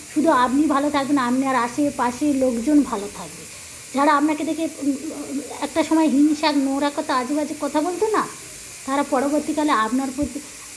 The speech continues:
সে বু-, বুঝতে পারবে, আপনি নিজেই বুঝতে পারবে। আপনাকে বোঝানোর দরকার নেই, বলার দরকার নেই। জানো কুকুর, ডাল কুকুর, আহ, শিকারি কুকুর,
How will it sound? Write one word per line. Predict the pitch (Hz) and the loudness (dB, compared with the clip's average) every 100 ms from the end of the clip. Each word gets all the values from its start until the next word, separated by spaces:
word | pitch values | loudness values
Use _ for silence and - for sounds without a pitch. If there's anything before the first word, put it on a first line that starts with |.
| - | -2
সে | 277 | 0
বু-, | 226 427 - - | 0 -4 -6 0
বুঝতে | 269 294 311 | 2 4 2
পারবে, | 285 226 196 - | 2 0 -4 -6
আপনি | 226 285 359 | 2 4 6
নিজেই | 320 302 403 | 4 6 6
বুঝতে | 320 330 - | 6 2 -2
পারবে। | 240 185 170 - - - - | -4 -6 -10 -16 -16 -14 -8
আপনাকে | 233 269 294 | -4 -2 -2
বোঝানোর | 254 269 302 294 240 | -2 0 2 2 2
দরকার | 247 247 277 | -2 -2 0
নেই, | 285 277 220 | 2 2 2
বলার | 240 240 226 | 0 0 -2
দরকার | 202 - 202 | -4 -4 -6
নেই। | 165 165 - - - - - - - - - - - | -8 -12 -14 -14 -14 -12 -12 -12 -12 -12 -12 -12 -2
জানো | 294 269 320 311 - | 2 4 2 0 0
কুকুর, | 339 - 381 403 - - 226 | 0 2 6 4 4 -8 -4
ডাল | 262 269 302 | 0 0 0
কুকুর, | 330 311 349 330 | -2 -4 -2 -2
আহ, | 285 262 240 - | -2 -2 -2 -2
শিকারি | 294 311 320 | -2 0 0
কুকুর, | 302 294 330 381 | 2 2 2 -2